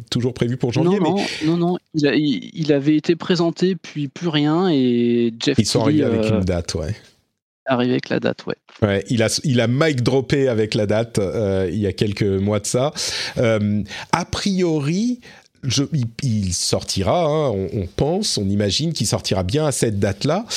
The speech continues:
Speaker 1: Euh, je, je dois avouer que moi, euh, comme j'en parle souvent dans l'émission,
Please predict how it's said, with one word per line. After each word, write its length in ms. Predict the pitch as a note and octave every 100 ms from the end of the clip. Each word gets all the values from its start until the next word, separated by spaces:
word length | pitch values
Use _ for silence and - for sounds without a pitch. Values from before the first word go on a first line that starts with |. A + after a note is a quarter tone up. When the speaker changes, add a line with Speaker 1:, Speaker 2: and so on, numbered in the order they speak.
| - - - - C#3+
Speaker 1:
Euh, 840 | C3 B2+ B2+ B2 B2 A#2+ A#2+ A#2+ - - _ _ _ _ _ _ _ F3+
je, 100 | D#3+ F3+
je 160 | G3+
dois 280 | F3+ A#3 D4
avouer 280 | F3 G#3+ B3+
que 160 | -
moi, 480 | C#3+ D#3 F3+ F#3+ D#3+
euh, 120 | G2+ F#2
comme 220 | - G2
j'en 180 | F#2+ F#2
parle 300 | - G#2 F#2
souvent 480 | - B2+ A#2 B2+ A#2+
dans 600 | G2+ G2 F#2+ F#2 F#2 F2+
l'émission, 640 | F#2 G2 G2+ - D#3+ G3